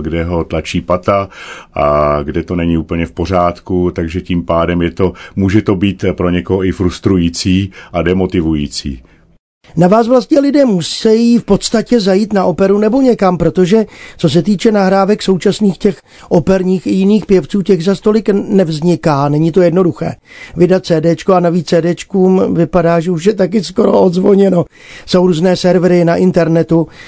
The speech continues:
Speaker 2: Jak jste to měl vy s nahráváním během vaší kariéry?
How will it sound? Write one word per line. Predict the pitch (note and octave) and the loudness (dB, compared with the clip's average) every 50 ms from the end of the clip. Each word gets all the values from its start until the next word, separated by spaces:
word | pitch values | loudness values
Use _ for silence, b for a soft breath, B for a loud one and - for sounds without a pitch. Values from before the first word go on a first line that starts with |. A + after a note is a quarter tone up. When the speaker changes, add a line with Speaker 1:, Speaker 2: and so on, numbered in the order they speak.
| B B | B B
Speaker 2:
Jak | F#3+ F#3 F3+ G3+ G3+ - - - - | -2 0 0 0 0 -2 -6 -10 -10
jste | - - - F#4 | -6 -2 -2 0
to | F#4 F#4 D4+ | 0 2 2
měl | C4 B3 A3 G#3+ G3+ | 4 4 4 2 2
vy | E3+ D#3+ F3+ E3 | 2 0 0 0
s | - - | 0 0
nahráváním | F3+ E3 D3 D3+ D#3 D#3+ D#3 D3+ D3+ C#3 D#3 D3 C#3+ D3 D#3 D#3 D3+ D3 | 0 0 2 2 2 2 0 0 0 0 0 0 2 2 2 2 2 4
během | D#3+ D#3 D3+ D3 | 2 2 2 2
vaší | D3+ D#3 - - E3+ D#3 | 2 0 0 0 -4 0
kariéry? | - D#3 C#3+ C#3+ C3+ B2+ C3 C3 B2+ - G#2+ G#2+ | 0 0 2 2 0 0 -2 -6 -8 -12 -14 -16